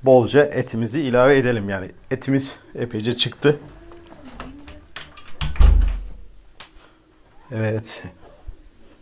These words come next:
Et suyumuzu ve kemik suyumuzu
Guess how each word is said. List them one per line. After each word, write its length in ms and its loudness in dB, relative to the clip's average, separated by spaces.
Et 200 2
suyumuzu 540 2
ve 140 -6
kemik 320 0
suyumuzu 520 -2